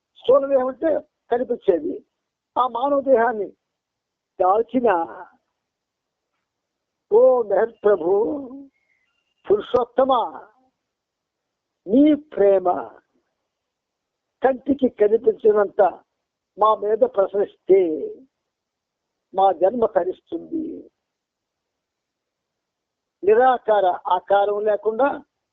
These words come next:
నిర్ద్వంద్వ, ద్వంద్వానికి అతీతంగా స్థితిలో ఉన్న నీవు, నీ నిజరూపం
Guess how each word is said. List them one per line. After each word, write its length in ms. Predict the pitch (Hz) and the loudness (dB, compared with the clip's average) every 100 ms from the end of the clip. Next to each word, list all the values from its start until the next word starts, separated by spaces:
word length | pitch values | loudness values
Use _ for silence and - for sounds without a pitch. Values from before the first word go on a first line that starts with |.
| _ _ _ _ _ _ _ _ _ _ _ - | _ _ _ _ _ _ _ _ _ _ _ -4
నిర్ద్వంద్వ, 680 | 214 247 202 254 214 208 165 151 | 0 2 2 0 2 0 -2 -2
ద్వంద్వానికి 580 | 190 220 233 226 214 190 | 0 2 2 0 -2 -4
అతీతంగా 600 | 170 196 202 202 226 285 - _ _ _ _ _ _ _ _ _ _ | 0 0 0 2 2 2 -4 _ _ _ _ _ _ _ _ _ _
స్థితిలో 380 | 269 277 302 233 160 - - _ - | -4 0 2 2 -2 -12 -18 _ -14
ఉన్న 180 | 233 240 | -8 -8
నీవు, 460 | 190 220 294 202 160 139 - 139 - _ _ _ _ _ _ _ _ _ _ _ _ _ _ _ _ - | -2 2 4 2 0 -6 -14 -16 -20 _ _ _ _ _ _ _ _ _ _ _ _ _ _ _ _ 0
నీ 140 | 269 | 4
నిజరూపం 640 | 277 269 302 311 302 294 | 4 4 4 4 2 2